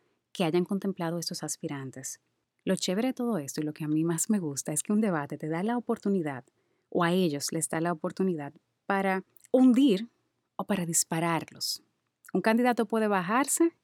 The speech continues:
a través de su manejo, lenguaje verbal, no verbal, su propuesta en sí. En el momento del debate puede subirse. Puede pasar un total desconocido desde el anonimato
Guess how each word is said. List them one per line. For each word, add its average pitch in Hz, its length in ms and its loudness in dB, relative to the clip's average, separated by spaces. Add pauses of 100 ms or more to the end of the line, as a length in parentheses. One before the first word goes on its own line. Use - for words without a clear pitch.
(140)
a 165 100 -4
través 160 240 0
de 202 80 -4
su 196 120 0
manejo, 185 340 0
lenguaje 160 320 0
verbal, 160 360 -4
no 165 120 2
verbal, 160 480 -4 (400)
su - 160 0
propuesta 180 500 2
en 160 140 4
sí. 226 360 0 (680)
En 175 140 0
el 165 60 4
momento 156 340 0
del 185 80 -4
debate 185 400 -4
puede 175 340 -6
subirse. 160 760 -2 (600)
Puede 170 200 0
pasar 226 420 0 (120)
un 220 340 0 (440)
total 190 280 -2
desconocido 220 600 0
desde 165 240 -2
el 165 60 -2
anonimato 185 640 0